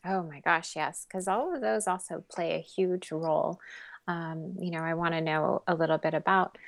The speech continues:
you know, what their lifestyle is like. Do they spend a lot of time outdoors? Do they get enough sleep? Are they under excessive stress? Are they dealing with any sort of, um, like, seasonal allergies even? All of these things can definitely play a role in,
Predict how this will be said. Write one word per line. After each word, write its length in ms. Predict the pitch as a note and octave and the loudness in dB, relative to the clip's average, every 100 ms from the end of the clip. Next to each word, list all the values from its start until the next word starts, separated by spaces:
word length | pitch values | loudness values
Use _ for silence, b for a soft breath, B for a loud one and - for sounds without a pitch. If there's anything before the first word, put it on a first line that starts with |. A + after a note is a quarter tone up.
| B B | B B
you 140 | F#3+ E3 | -4 -2
know, 240 | D#3+ D3+ F3 | -2 0 6
what 260 | F#3 G3 | 6 6
their 180 | G3 F3+ | 4 4
lifestyle 540 | E3 D#3+ - E3 D#3 | 4 0 -2 0 0
is 220 | D#3 D#3+ D#3+ | 0 0 0
like. 320 | D3 D3+ - | 2 0 -2
Do 160 | D#3 | -2
they 320 | D3+ D3+ D3+ D#3 | 0 0 0 -2
spend 300 | - D3+ D#3 | -4 -2 0
a 40 | |
lot 160 | D#3+ E3 | 2 0
of 60 | F3 | 0
time 320 | - C4 A#3+ | 2 6 6
outdoors? 680 | F#3 - D#3+ D3 C#3+ - - B B B _ | 4 2 2 4 2 -2 -8 B B B _
Do 400 | - D#3+ D#3 D3+ D3+ | 2 4 6 4 4
they 160 | D3+ | 4
get 160 | - D#3 | 4 4
enough 300 | D#3+ D#3+ - | 4 0 -2
sleep? 420 | - G3+ G3 - D3+ | 2 4 4 2 2
Are 100 | C#3+ | 2
they 180 | D#3 | 0
under 600 | C#3+ D#3 D#3 D3+ D3+ D3 - | -2 -2 0 2 2 0 -2
excessive 520 | D#3+ - D#3 - D#3 | -2 0 2 0 -2
stress? 560 | - G3 E3 D#3 - - | 0 4 4 2 -6 2
Are 140 | E3 | 2
they 160 | D#3+ D#3+ | 4 0
dealing 400 | - D#3 D#3 D#3 | -2 -4 -4 -4
with 300 | D3 D3+ - D#3 | -4 -6 -8 -10
any 320 | D3+ D3+ D3+ | -8 -8 -2
sort 300 | - D3+ D3+ | -2 -2 -2
of, 220 | C3+ D#3 - - | -4 -4 -10 -10
um, 200 | D3+ D3+ | -8 -6
like, 180 | - | -6
seasonal 460 | - F#3 F#3 F3+ D3+ | 2 4 4 2 -2
allergies 680 | C#3+ C#3+ D3 C#3+ D3+ D3+ - | -2 -2 -2 -2 -2 -2 -2
even? 340 | D#3 D3+ C3+ - | -2 -2 -4 -2
All 180 | F3 G3+ | 2 4
of 100 | A3+ | 4
these 220 | G#3+ F#3+ | 4 2
things 260 | - E3 D#3+ | 0 -4 -4
can 140 | E3 D3+ | -4 0
definitely 440 | D3+ - D#3+ D3+ | 0 -2 -2 -2
play 260 | - D#3 D3 | 0 2 2
a 80 | |
role 460 | D3 D#3 D3+ D3 - | 4 4 6 4 0
in, 420 | D3+ D3+ D#3 D#3+ | -4 -6 -6 -8